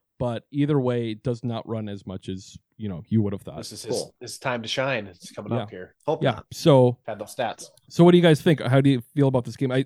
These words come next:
Speaker 1: I,
Speaker 3: Just,
Speaker 1: with this
Speaker 3: do,
Speaker 1: run,
Speaker 3: do the Dolphins need a win at all?
Speaker 1: Yes, they are. It would have been nice if they had won more of these games of late, but this is, this has turned into a must win for them. I think if they lose they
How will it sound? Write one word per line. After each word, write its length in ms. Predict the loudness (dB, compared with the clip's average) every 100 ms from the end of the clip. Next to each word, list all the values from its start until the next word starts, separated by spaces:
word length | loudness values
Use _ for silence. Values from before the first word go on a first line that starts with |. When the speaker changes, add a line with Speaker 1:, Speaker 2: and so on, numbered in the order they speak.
| -2 -4
Speaker 1:
I, 60 |
Speaker 3:
Just, 120 | 4
Speaker 1:
with 120 | 4 6
this 160 | 4
Speaker 3:
do, 100 | 6
Speaker 1:
run, 140 | 6 6
Speaker 3:
do 40 |
the 80 | 4
Dolphins 500 | 2 0 -2 -6 -6
need 260 | -6 -2
a 40 | -2
win 240 | -2 -2
at 60 | 0
all? 300 | 0 0 -2
Speaker 1:
Yes, 360 | -4 -4 -12 0
they 180 | 4 6
are. 320 | 6 2 -2 _ _ -20 -6 0
It 160 | 2
would 140 | 4 2
have 80 | 2
been 140 | 2
nice 260 | 2 0 -2
if 100 | -2
they 100 | 0
had 140 | 0
won 300 | 0 0 0
more 200 | 2 0
of 80 | 0
these 200 | -2 -4
games 260 | -6 -6 -6
of 140 | -6
late, 180 | -6 -6
but 140 | -6
this 180 | -8 -6
is, 220 | -10 -10 _
this 200 | -4 0
has 180 | 0 -2
turned 200 | -2 -4
into 200 | 0 0
a 60 | 0
must 360 | -4 -6 -6
win 120 | -8
for 120 | -6 -8
them. 160 | -8
I 120 | -8
think 320 | -6 -4 -4 -6
if 180 | -6
they 140 | 0 0
lose 760 | 0 2 4 6 4 -2 -12 -20 _ _ _ _ _ -2
they 680 | 0 2 2 2 0 -2